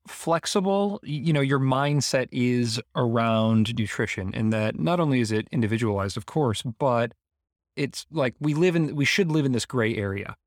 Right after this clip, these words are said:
And for whatever reason with diet, we, we wanna find these, like, extremes. And, um, there's just so much more nuance in the gray area,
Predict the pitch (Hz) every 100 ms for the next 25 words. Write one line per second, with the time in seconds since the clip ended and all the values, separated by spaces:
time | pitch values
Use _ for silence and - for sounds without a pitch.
0 | _ 135 117 113 107 135 147 170 143 127
1 | 120 107 104 123 113 107 117 117 113 117
2 | 113 117 120 - 123 104 104 95 101 92
3 | 107 - - - 120 117 104 123 120 -
4 | _ _ _ _ _ - 123 117 117 113
5 | 110 - 110 107 107 110 - - - 139
6 | 123 110 - 113 113 110 104 110 117 110
7 | 107 107 - 127 107 110 110 110 113 107
8 | 104 101 101